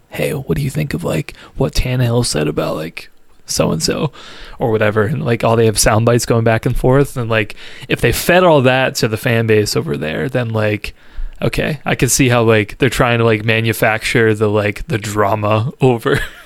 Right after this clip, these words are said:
overseas. But it's not, like, a divisional matchup where fan, like, fans of the t-, actual fans of the teams that are purchasing tickets and everything are gonna get upset that, you know, all of a sudden now, you know, their tickets are worthless or they can't get overseas or something, right?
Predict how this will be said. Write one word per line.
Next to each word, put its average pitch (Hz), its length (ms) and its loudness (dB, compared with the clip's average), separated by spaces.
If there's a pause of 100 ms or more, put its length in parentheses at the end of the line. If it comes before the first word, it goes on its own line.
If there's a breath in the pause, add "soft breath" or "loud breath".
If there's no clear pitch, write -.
(180)
overseas. - 1080 0 (560 loud breath)
But 175 100 4
it's 165 180 4
not, 165 260 2
like, 147 120 4
a 135 60 2
divisional 120 400 2
matchup 107 480 0
where 110 260 4
fan, 123 380 0
like, 117 200 0 (280)
fans 135 320 2
of 113 140 2
the 113 100 -2
t-, - 120 -14
actual 123 360 -2
fans 120 260 -2
of 113 80 -2
the 110 60 2
teams 117 320 0
that 110 100 0
are 104 140 0
purchasing 113 560 -2
tickets 127 320 -2
and 110 40 -2
everything 104 280 -4
are 104 100 -6
gonna 110 160 0
get 107 140 -2
upset 110 500 -2
that, 110 240 -6 (100)
you 107 140 -10
know, 95 180 -14 (280)
all 131 80 4
of 110 80 2
a 107 40 0
sudden 107 320 0
now, 101 300 2 (220)
you 113 100 -4
know, 101 220 -8
their 180 100 -2
tickets - 340 -2
are 117 60 -6
worthless 104 400 -6
or 131 60 -8
they 120 100 -6
can't 110 220 -4
get 113 100 0
overseas 110 480 -2
or - 80 -8
something, 139 320 -8
right? 143 260 0